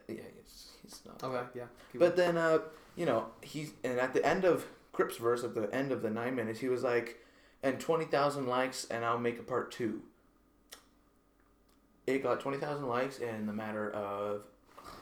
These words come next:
Speaker 1: like, five days or something. E-, exactly. That, like, it was like, it was impressive. It was impressive. And, uh, a lot of YouTubers, like, 'cause he pulled all those YouTubers together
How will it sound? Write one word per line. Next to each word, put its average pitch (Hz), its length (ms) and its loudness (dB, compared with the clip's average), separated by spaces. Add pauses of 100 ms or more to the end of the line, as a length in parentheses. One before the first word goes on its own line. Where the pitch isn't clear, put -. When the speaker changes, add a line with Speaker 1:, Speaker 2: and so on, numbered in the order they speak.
(120)
Speaker 1:
like, 104 240 -10
five 113 300 2
days 117 380 0
or - 60 2
something. - 440 12 (1080)
E-, 113 140 -6
exactly. 110 440 -4 (160)
That, 110 320 -2
like, 101 320 -4
it 123 60 -2
was 127 160 -2
like, 101 120 -2 (2750)
it 147 60 4
was 294 240 6
impressive. 190 460 8 (260)
It 190 60 8
was 247 80 10
impressive. 262 380 8 (1800)
And, 151 180 8
uh, 147 140 12
a 135 60 6
lot 170 280 8
of 156 200 4 (200)
YouTubers, 110 560 -4 (120)
like, 127 260 4
'cause 139 180 2
he 208 160 -2
pulled 185 340 4
all 139 140 10
those 147 160 2
YouTubers 143 320 -4
together 165 520 2